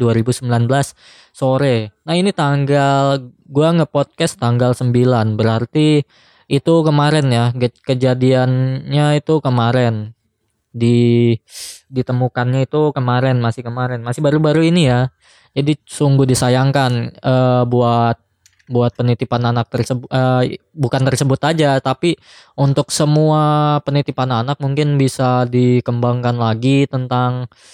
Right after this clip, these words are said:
penjagaan am-, eh, anaknya. Kan di-, sudah diberikan amanah nih, amanat buat menjaga anak orang. Padahal, padahal mereka juga bayar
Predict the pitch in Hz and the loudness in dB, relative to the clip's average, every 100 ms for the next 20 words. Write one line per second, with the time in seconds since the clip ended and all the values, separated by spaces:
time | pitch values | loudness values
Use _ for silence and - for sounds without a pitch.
0 | - - - 123 120 117 123 123 123 127 | -20 -8 -2 2 2 0 0 0 2 0
1 | 131 120 123 127 _ 131 127 127 - 123 | 0 -2 -2 -4 _ 0 2 0 0 -2
2 | 123 - 131 131 131 131 131 - 135 131 | -2 -2 -2 0 2 2 0 -2 0 2
3 | 123 123 135 135 139 147 147 156 156 160 | 2 2 0 2 2 0 0 0 2 2
4 | 165 175 156 165 160 143 131 131 127 135 | 2 2 2 4 2 2 2 0 0 0
5 | 151 - _ _ _ _ _ - 127 131 | -2 -4 _ _ _ _ _ -10 -2 2
6 | 135 151 - _ - 135 127 127 123 139 | 2 0 -2 _ -2 0 2 2 0 2
7 | 147 143 147 - 127 127 135 - _ - | 2 2 -2 -2 -2 0 -2 -6 _ -2
8 | 123 127 127 127 120 110 - 127 165 180 | 0 2 2 0 -2 -4 -4 0 2 2
9 | 160 _ 147 165 170 147 143 165 131 113 | -2 _ -4 0 2 0 0 0 0 0
10 | 113 135 131 | 2 2 2